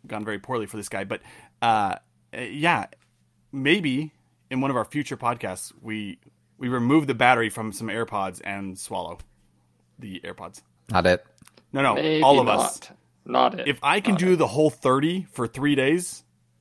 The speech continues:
Speaker 1: two and a half days, then we can all swallow AirPods without batteries in 'em.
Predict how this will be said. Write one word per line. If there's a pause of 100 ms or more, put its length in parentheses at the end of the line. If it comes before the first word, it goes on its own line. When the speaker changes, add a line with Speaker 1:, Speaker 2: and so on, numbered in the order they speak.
(300)
Speaker 1:
two
and
a
half
days, (680)
then
we
can
all
swallow
AirPods
without
batteries
in
'em.